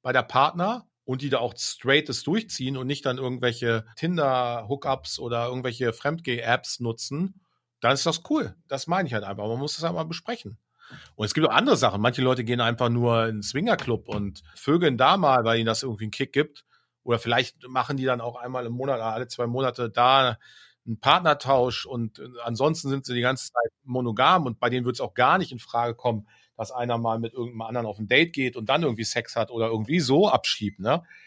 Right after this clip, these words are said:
Also es gibt da super, super viele Möglichkeiten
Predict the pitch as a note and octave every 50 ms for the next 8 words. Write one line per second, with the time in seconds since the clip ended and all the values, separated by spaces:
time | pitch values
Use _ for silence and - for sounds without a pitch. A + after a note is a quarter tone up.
0 | - _ _ - B2 A#2 - G3 F#3 G3+ F#3+ D#3 A#2+ A2 A2+ B2+ D#3+ G3+ A#3 B3
1 | A3 - G#3 G3 F3 D3 E3 G3+ G#3 G3+ E3 D3+ - - - E3+ F#3 G3 E3+ D3+
2 | C#3 B2+ - _ _ _ _ _ _ _ _ _ A2+ A2+ A#2 C#3 E3+ G#3 A#3 A3+
3 | A#3 F3+ D#3+ C#3 - - - C3+ B2 A#2+ A#2 A2 A2 A2+ B2 C#3 D#3+ F#3+ G#3+ G#3